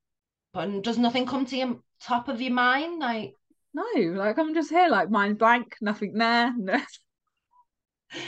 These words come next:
Speaker 1: Like, biggest regret, I shouldn't have bought them pair of Crocs, like, anything like that.
Speaker 2: Yeah, I,
Speaker 1: <laughs>
Speaker 2: biggest,
Speaker 1: Not that I
Speaker 2: okay.
Speaker 1: have anything against Crocs,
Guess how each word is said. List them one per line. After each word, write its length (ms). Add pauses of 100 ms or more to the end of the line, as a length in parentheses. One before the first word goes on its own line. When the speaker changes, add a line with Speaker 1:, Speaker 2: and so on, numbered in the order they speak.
(340)
Speaker 1:
Like, 340
biggest 360
regret, 260
I 20
shouldn't 220
have 80
bought 180
them 160
pair 240
of 60
Crocs, 680
like, 200
anything 200
like 260 (120)
that. 160
Speaker 2:
Yeah, 360 (320)
I, 200
Speaker 1:
<laughs> 1040
Speaker 2:
biggest, 200
Speaker 1:
Not 140
that 140
I 40
Speaker 2:
okay. 100
Speaker 1:
have 80
anything 240
against 320
Crocs, 200